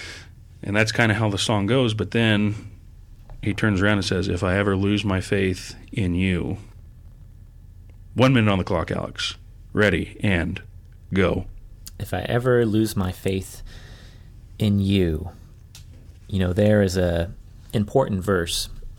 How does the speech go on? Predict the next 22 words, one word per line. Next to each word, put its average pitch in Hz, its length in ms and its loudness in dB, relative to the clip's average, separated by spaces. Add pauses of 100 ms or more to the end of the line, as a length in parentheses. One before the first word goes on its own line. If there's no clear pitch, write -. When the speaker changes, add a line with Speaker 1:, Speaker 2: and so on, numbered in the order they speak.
(200)
Speaker 2:
in 82 500 -6
Second 90 300 -6
Peter 85 400 -2 (920)
where 85 240 -6
it - 140 -6
says, 85 640 -4 (280)
or 90 80 -2
First 113 320 2
Peter, 78 200 -2
First - 260 -4
Peter, 78 220 -6 (840)
where - 120 2
it - 80 -2
says 98 320 2
that, 92 320 0
uh, 85 340 0 (1040)
we 107 100 2
should 101 200 0
stand 123 460 0
firm 92 580 0 (360)
knowing 98 680 2
that 87 480 0